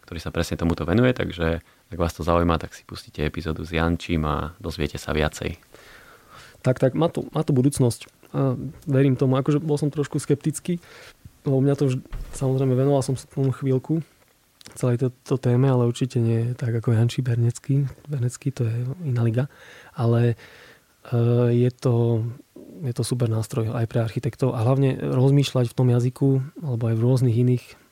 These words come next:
Speaker 2: programovacích jazykoch je dnes taký trend, ktorý nejako nastupuje a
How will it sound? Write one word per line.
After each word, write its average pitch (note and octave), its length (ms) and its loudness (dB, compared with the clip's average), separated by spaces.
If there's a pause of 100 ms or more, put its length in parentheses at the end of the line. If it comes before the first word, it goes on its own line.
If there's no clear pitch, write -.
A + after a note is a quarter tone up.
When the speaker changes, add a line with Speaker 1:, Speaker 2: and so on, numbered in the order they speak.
(140)
Speaker 2:
programovacích B2 500 0
jazykoch B2 540 -4
je B2 180 -2
dnes A#2+ 380 0 (640)
taký A#2+ 240 -2
trend, A#2+ 320 2
ktorý A#2 320 0
nejako A#2 160 -2
nastupuje B2+ 500 0 (1120)
a A2+ 400 4